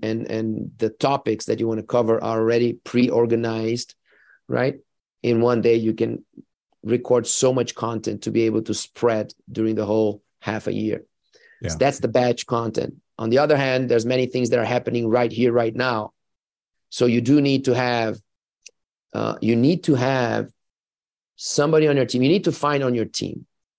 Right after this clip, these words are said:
Speaker 1: who is that person? It's not easy. That person that has an eye to capture moments before you even say,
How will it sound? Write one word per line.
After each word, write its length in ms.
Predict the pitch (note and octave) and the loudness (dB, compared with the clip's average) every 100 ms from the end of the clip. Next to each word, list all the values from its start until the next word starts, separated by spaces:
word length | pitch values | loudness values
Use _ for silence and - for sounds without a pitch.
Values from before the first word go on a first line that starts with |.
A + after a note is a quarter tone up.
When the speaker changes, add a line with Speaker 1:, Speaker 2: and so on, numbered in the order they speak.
| _ _ | _ _
Speaker 1:
who 340 | _ C#3+ G3 - | _ 2 2 2
is 220 | D#3+ D3 | 0 2
that 280 | C3 C#3 C3+ | 0 0 0
person? 360 | B2+ C#3 C#3 A2+ | 2 2 2 0
It's 100 | A2 | 2
not 160 | D3+ | 2
easy. 400 | C#3 B2 - B2 - _ _ _ _ _ _ _ _ _ _ _ _ _ - | 2 2 -2 -8 -14 _ _ _ _ _ _ _ _ _ _ _ _ _ -4
That 200 | B2+ C3 | 0 2
person 260 | D3+ D3 C#3 | 2 2 4
that 100 | C3 | 2
has 220 | B2+ C3 | 2 2
an 80 | B2+ | 2
eye 480 | A#2+ B2+ A2+ A2 - _ _ _ _ - | 0 0 -2 -4 -8 _ _ _ _ -8
to 100 | B2 | -6
capture 480 | - C3 C#3+ - | -2 -2 -2 -2
moments 640 | A#2+ A#2+ B2 A2 - - - _ _ _ _ _ _ _ _ _ _ - | 0 2 2 0 -6 -12 -14 _ _ _ _ _ _ _ _ _ _ -4
before 340 | A#2+ A#2+ D#3 | -2 2 4
you 80 | C#3 | 6
even 280 | C#3 B2 A#2+ | 4 2 0
say, 500 | - C3 A#2 - E3+ | 0 2 2 0 -6